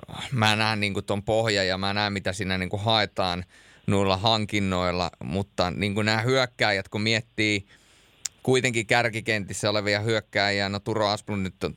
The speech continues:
totta kai hän on siis, hän on erikoistilanteiden ja tota,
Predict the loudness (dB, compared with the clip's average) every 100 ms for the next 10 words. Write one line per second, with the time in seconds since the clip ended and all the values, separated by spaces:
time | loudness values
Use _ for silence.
0 | -4 -2 0 2 2 2 0 -2 -4 -6
1 | -6 -2 0 2 0 0 2 2 0 -2
2 | -2 -2 0 0 0 -2 0 -2 0 -2
3 | 0 -2